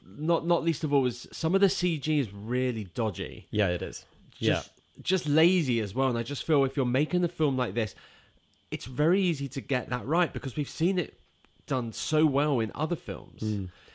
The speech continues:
Speaker 1: Some of the lighting is off and it looks like they're standing in front of a backdrop. They are standing in front of a backdrop in real life, but
Speaker 2: Mm-hmm.
Speaker 1: in the context of the film, they're not. And I want those lightings to match.
Speaker 2: Mm-hmm.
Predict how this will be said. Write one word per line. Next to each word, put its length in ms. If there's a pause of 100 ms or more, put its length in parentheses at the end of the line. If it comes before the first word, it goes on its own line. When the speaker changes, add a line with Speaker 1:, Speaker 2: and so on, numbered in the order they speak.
(240)
Speaker 1:
Some 220
of 60
the 60
lighting 520
is 160
off 240
and 120
it 120
looks 300
like 180
they're 100
standing 460
in 80
front 400
of 260 (540)
a 40
backdrop. 520
They 160
are 140
standing 240
in 60
front 160
of 100
a 40
backdrop 360
in 100
real 180
life, 300
but 180
Speaker 2:
Mm-hmm. 260 (140)
Speaker 1:
in 200
the 60
context 460
of 60
the 60
film, 240
they're 120
not. 400
And 100
I 40
want 360
those 220
lightings 720
to 120
match. 500
Speaker 2:
Mm-hmm. 280